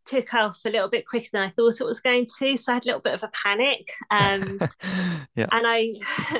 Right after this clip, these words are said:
Speaker 1: <laughs> I saw this one group, um, doing a run straight away. And I thought, "I'm gonna phone up the food bank." It was in Swindon. And, um, make sure that they're okay with this, because, you know, it's okay me saying that this is a great idea,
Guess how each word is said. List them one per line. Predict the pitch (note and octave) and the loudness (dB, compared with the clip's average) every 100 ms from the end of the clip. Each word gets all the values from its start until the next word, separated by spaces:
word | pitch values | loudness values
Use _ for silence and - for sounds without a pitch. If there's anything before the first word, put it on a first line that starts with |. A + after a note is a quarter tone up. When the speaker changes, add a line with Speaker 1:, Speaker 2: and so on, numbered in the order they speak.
| - | -4
Speaker 1:
<laughs> | |
I | A#3+ | -4
saw | A#3 C4 A#3+ | 0 4 4
this | A3 G#3+ - | 2 -4 -2
one | A3+ A3 G#3+ G3+ G3+ | 0 0 -4 -4 -2
group, | F#3 - - | -2 -4 -6
um, | F#3+ F#3+ F#3 F3 | -4 -2 -4 -2
doing | A3 G3+ G3 | 2 4 4
a | |
run | F#3+ G3 | 2 2
straight | G3 - G3 - | 0 -2 -4 -4
away. | F#3+ F#3+ F3+ G3+ _ _ _ _ _ _ _ - - | -2 0 2 0 _ _ _ _ _ _ _ -16 -4
And | A3 | 0
I | G3+ | 2
thought, | G#3 G3 | 4 2
"I'm | G3+ | 4
gonna | A#3+ C4 | 2 0
phone | C4 G3+ | 0 0
up | F#3+ | -2
the | E3 - | -6 -2
food | A3+ G#3 - | -2 -2 -4
bank." | B2+ E3+ - | -2 -2 -2
It | |
was | - - | -2 2
in | G#3+ | 0
Swindon. | - A#3 G#3+ G3 - D#3 F3+ - - - - - - - | 2 4 4 2 -2 -4 -8 -12 -16 -14 -16 -20 -12 2
And, | G#3 G#3+ G#3 G#3 - - | 4 4 4 2 -2 0
um, | G#3 G3+ G3 G3 - - | 2 4 2 0 -4 -2
make | A#3 G#3 | 0 0
sure | - G#3+ | 2 2
that | - - | 2 -4
they're | - A#3 A3 | -2 2 4
okay | A3 D#4+ C4+ | 2 0 -2
with | F3 - | -4 -4
this, | F3 - | -6 -6
because, | - A3 | -4 -2
you | A#3 G3 | -2 0
know, | D3+ F3+ - | 2 2 2
it's | A3+ A3+ | 0 2
okay | A3+ A3 G#3 | 2 2 2
me | G3+ G3+ | 2 0
saying | G3+ F#3+ F3+ | 0 0 0
that | E3 | 0
this | G3+ - | 0 -2
is | E3+ | -12
a | - | -2
great | G3 - | 0 2
idea, | F3+ - G#3 | -2 0 0